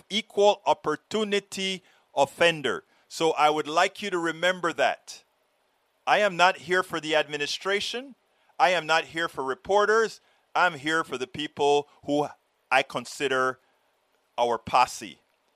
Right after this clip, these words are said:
And our posse, with the intent of growing our posse huge, people who have conversations, ideas, et cetera, et cetera, et cetera. You know, uh, the, the, the next video that I have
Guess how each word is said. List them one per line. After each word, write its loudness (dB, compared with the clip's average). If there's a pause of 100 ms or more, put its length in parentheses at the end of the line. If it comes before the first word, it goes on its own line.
(220)
And -2
our 0
posse, 2
with -8
the -2
intent -4
of 0
growing 0
our 0
posse 0
huge, -8 (360)
people -4
who -2
have 4 (180)
conversations, -2 (160)
ideas, 0 (160)
et -8
cetera, 2 (180)
et -10
cetera, -2
et -12
cetera. -6 (300)
You -2
know, 6
uh, 6
the, -2
the, -4 (200)
the -10
next -4
video -2
that 0
I 6
have 6